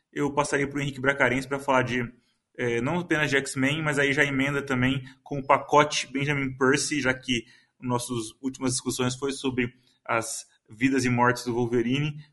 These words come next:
Como é que tá, então, a retomada dos trabalhos do Percy aí em X-Force e em Wolverine também, Henrique? Então, fale de X-Men do Dugan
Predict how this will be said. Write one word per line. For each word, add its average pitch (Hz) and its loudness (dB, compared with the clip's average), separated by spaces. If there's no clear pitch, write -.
Como 131 -4
é 139 0
que 139 -6
tá, 135 6
então, 131 0
a 135 2
retomada 127 2
dos 120 -8
trabalhos 120 0
do 117 -6
Percy 120 0
aí 117 0
em 120 -2
X-Force 120 -2
e 123 -2
em 123 -2
Wolverine 110 -2
também, 104 -8
Henrique? 107 -12
Então, 110 -8
fale 120 0
de 120 -6
X-Men 127 -4
do 110 -12
Dugan 131 -4